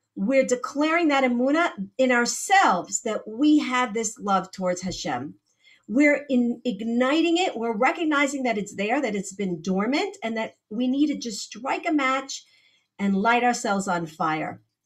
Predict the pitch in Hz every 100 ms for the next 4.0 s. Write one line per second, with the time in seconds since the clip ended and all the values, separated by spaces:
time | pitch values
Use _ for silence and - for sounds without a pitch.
0 | _ _ _ _ _ _ - 233 240 214
1 | - _ - 233 302 262 269 285 269 202
2 | 240 226 185 285 359 - 277 220 - 240
3 | 214 233 - 214 214 185 214 233 262